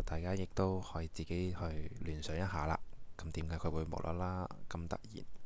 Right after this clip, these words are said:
喺賽季嘅中後段報讀呢個課程呢？下，咁之後就，呃，想講下點解，呃，大家可能會覺得，「咦，托里斯睇落去成個連特魯夫咁啫喎。」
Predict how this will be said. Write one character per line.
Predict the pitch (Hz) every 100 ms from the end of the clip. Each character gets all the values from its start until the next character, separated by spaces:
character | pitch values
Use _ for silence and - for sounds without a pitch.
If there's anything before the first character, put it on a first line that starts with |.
| - -
喺 | - 90
賽 | 90 - 98
季 | 90 - 87 85
嘅 | 85 82 - -
中 | - 110 110 107
後 | 117 80 -
段 | - 76 76
報 | - 82
讀 | - -
呢 |
個 | 90
課 | 85 78
程 | - - 85
呢？ | 87 90
下， | - - - - - - - - - - - -
咁 | 104 107
之 | - 123
後 | 117 98
就， | 92 87 85 - - - - - - - - -
呃， | - 92
想 | 87 95
講 | 101 87
下 | 90 85
點 | - 85 95
解， | - - - - - - - - - - -
呃， | 98 90 87 - - -
大 | 98
家 | 98
可 | 113
能 | 98
會 | -
覺 | - 95
得， | - -
「咦， | - 90
托 | - -
里 | -
斯 | 80 - 101 104 -
睇 | - 90
落 | 92 82 87
去 | -
成 | - 80
個 | 87
連 | 90 80
特 | 85
魯 | 85 82
夫 | - - 110 110 107
咁 | 98 95 101
啫 | 98
喎。」 | 92 90 87 87